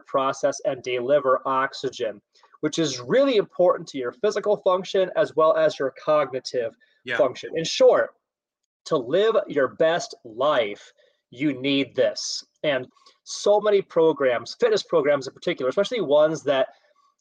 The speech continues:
Speaker 1: work on strength stuff, they're missing this part. One of the cool things with the CrossFit is we work on both. We have the strength work, we have the cardio work as well in the same program. But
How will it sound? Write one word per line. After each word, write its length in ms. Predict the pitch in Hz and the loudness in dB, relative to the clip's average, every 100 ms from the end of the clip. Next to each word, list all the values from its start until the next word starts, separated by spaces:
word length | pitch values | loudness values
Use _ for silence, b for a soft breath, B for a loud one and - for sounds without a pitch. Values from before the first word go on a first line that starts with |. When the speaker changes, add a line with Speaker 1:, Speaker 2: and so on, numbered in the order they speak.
| _ | _
Speaker 1:
work 240 | 147 175 165 | 2 2 2
on 180 | 131 | 0
strength 640 | 120 - - 127 123 151 - | -2 -8 -8 0 0 0 -8
stuff, 440 | - - 180 202 - | -10 -2 0 0 -2
they're 160 | 147 127 | 0 0
missing 720 | 120 135 196 220 - 156 123 | -2 -6 -4 -2 2 2 2
this 220 | 147 165 | 0 0
part. 400 | - - 107 - | -4 -2 0 0
One 100 | 170 | 0
of 60 | 185 | -2
the 80 | 185 | -2
cool 240 | - 208 | 0 2
things 240 | 185 180 143 | 4 2 0
with 100 | 143 | -2
the 60 | |
CrossFit 380 | 160 160 165 147 | 2 2 2 -2
is 100 | 135 | -2
we 60 | 131 | -2
work 260 | 139 143 | 0 0
on 180 | 139 127 | 0 -2
both. 240 | 123 101 - | -2 -4 -4
We 80 | 139 | -2
have 180 | 139 - | -2 -2
the 80 | |
strength 420 | 117 - 180 180 - | -8 -2 0 0 0
work, 180 | 170 165 | -2 -2
we 120 | 135 | -2
have 160 | 131 - | -2 -4
the 80 | - | -6
cardio 560 | - 147 147 151 147 | 0 2 4 4 4
work 240 | 143 147 - | 4 2 0
as 240 | 127 123 117 | -6 -6 -2
well 320 | 139 147 151 b b b b | 2 4 2 b b b b
in 100 | 143 | -2
the 80 | 123 | -2
same 340 | - 147 131 | 0 2 2
program. 440 | - 127 110 107 104 | 0 -2 -2 -4 -4
But 120 | - | -8